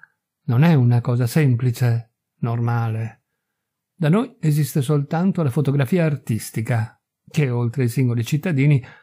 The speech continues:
ritrae anche gruppi e cerimonie ufficiali. Ed è forse per questo che bisogna attendere molto tempo prima di veder soddisfatte le proprie ordinazioni.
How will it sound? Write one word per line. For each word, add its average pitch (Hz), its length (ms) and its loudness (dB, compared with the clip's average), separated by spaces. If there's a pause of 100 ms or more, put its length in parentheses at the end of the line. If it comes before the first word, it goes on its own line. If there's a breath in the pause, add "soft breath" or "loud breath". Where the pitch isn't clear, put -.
(160 loud breath)
ritrae 143 460 0
anche 131 360 0
gruppi 226 500 -2
e 226 100 2
cerimonie 151 440 2
ufficiali. 107 840 -4 (480)
Ed 202 160 0
è 214 60 -2
forse 226 320 -4
per 208 160 -2
questo 113 600 -4
che 156 100 0
bisogna 139 340 2
attendere 139 420 2
molto 139 300 0
tempo 120 500 -2
prima 135 300 2
di 131 80 2
veder 127 320 0
soddisfatte 131 880 -2
le 117 80 0
proprie 127 300 0
ordinazioni. 107 920 -4